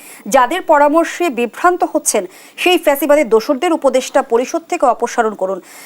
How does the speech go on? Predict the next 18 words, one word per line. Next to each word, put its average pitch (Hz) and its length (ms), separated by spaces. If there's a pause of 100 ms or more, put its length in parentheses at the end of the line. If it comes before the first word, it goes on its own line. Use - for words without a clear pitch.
(120)
তিনি 349 140
প্রধান 381 260
উপদেষ্টাকে 392 520
উদ্দেশ্য 302 320
করে 320 160
প্রশ্ন 294 240
রেখেছেন, 320 420
আপনি 339 240
কি 339 120
চান 349 160
নির্বাচনের 277 520
জন্য 285 220
আপনার 254 220
সঙ্গে 254 260
আমাদের 220 300
দ্বন্দ্ব 214 280
সৃষ্টি 339 340
হোক, 403 220